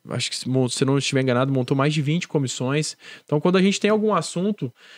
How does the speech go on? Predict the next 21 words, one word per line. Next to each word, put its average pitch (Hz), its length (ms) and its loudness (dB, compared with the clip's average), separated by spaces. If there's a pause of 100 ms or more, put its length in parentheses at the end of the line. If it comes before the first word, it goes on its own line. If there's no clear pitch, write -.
(240)
é... 123 1080 2
por 151 120 0
exemplo, 143 280 0
meio 160 140 2
ambiente, 143 320 2
eles 131 100 -4
têm 156 220 0
lá 156 380 0
a 147 40 -6
comissão 151 300 -2
de 139 80 -2
meio 147 100 0
ambiente. 123 360 -2
Então, 151 240 -4
nós 156 280 -4
vamos 143 280 -2
começar 160 180 2
a - 20 2
trabalhar 156 360 2
com 156 180 -2
a 135 400 0